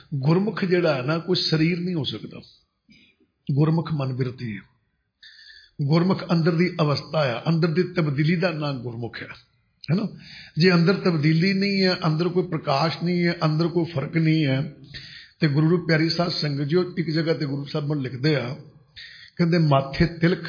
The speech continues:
ਹੱਥ ਮਾਲਾ ਬਾਣਾ, ਲੋਗਣ ਰਾਮ ਖਿਲਾਉਣਾ ਜਾਣਾ।" ਗੁਰੂ ਸਾਹਿਬਾਨ ਨੇ ਇਹ ਨਹੀਂ ਕਿਹਾ ਵੀ ਮੱਥੇ ਤੇ ਤਿਲਕ ਨਾ ਲਾਇਓ, ਨਿੰਦਿਆ ਨਹੀਂ ਕੀਤੀ ਕਿਸੇ ਦੀ।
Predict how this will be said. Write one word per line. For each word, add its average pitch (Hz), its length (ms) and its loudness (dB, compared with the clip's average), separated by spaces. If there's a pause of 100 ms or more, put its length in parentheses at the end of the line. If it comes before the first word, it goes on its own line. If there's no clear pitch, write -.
(100)
ਹੱਥ 147 180 -6
ਮਾਲਾ 139 380 2
ਬਾਣਾ, 123 580 -4 (440)
ਲੋਗਣ 143 440 -2
ਰਾਮ 156 520 -2 (320)
ਖਿਲਾਉਣਾ 156 500 0
ਜਾਣਾ।" 104 280 -10 (720)
ਗੁਰੂ 208 160 4
ਸਾਹਿਬਾਨ 220 320 2
ਨੇ 240 160 2
ਇਹ 233 60 2
ਨਹੀਂ 240 160 4
ਕਿਹਾ 220 120 4
ਵੀ 214 120 4
ਮੱਥੇ 185 260 4
ਤੇ 180 100 4
ਤਿਲਕ 180 260 0
ਨਾ 175 160 0
ਲਾਇਓ, 143 400 4 (720)
ਨਿੰਦਿਆ 151 220 2
ਨਹੀਂ 202 120 -4
ਕੀਤੀ 143 220 -4
ਕਿਸੇ 110 240 -10
ਦੀ। - 200 -20